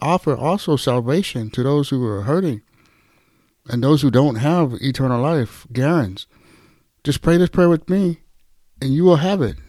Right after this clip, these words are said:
It goes, just, just pray with me right now. "Lord Jesus,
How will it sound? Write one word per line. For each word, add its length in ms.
It 120
goes, 320
just, 320
just 180
pray 140
with 140
me 80
right 200
now. 280
"Lord 220
Jesus, 520